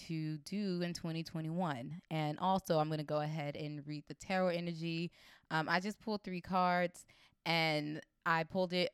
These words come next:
for until <laughs> January twentieth, um, until the podcast come back. So, um, of course, there's not necessarily a timeline with these cards, but that was my intention for when, um, pulling these cards. So I pulled three cards already.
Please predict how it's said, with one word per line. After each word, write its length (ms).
for 540
until 560
<laughs> 60
January 480
twentieth, 580
um, 160
until 180
the 80
podcast 480
come 220
back. 320
So, 340
um, 240
of 120
course, 280
there's 240
not 340
necessarily 540
a 60
timeline 560
with 180
these 160
cards, 400
but 120
that 200
was 140
my 160
intention 560
for 120
when, 400
um, 180
pulling 320
these 200
cards. 440
So 60
I 40
pulled 280
three 120
cards 280
already. 500